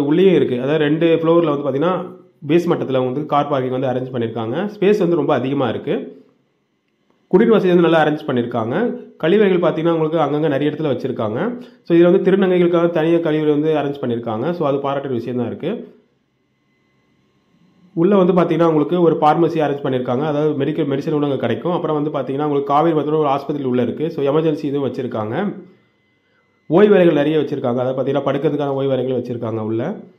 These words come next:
So, அதுவும் இருக்கு, நம்ம பார்க்குறோம் நம்ம. இப்போ பாத்தீங்கன்னா இது parking இது காமிக்கிறோம் உங்களுக்கு. So, ரொம்ப பிரம்மாண்டமா நிறைய space அதிகமா இருக்கு.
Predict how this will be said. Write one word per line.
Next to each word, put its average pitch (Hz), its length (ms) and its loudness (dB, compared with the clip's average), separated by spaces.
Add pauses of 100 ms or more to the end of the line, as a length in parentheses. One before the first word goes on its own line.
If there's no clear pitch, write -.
(640)
So, - 120 -4
அதுவும் 147 280 4
இருக்கு, 120 180 0
நம்ம 120 140 -2
பார்க்குறோம் 117 300 -2
நம்ம. 123 240 -4
இப்போ 143 200 -4
பாத்தீங்கன்னா 143 320 0
இது 127 80 -6
parking 135 340 -2
இது 120 100 0
காமிக்கிறோம் 117 420 -2
உங்களுக்கு. 107 260 -4 (440)
So, - 140 -10
ரொம்ப 156 140 4
பிரம்மாண்டமா 147 420 0
நிறைய 135 220 2 (260)
space 156 340 -2
அதிகமா 131 300 0
இருக்கு. 107 260 -2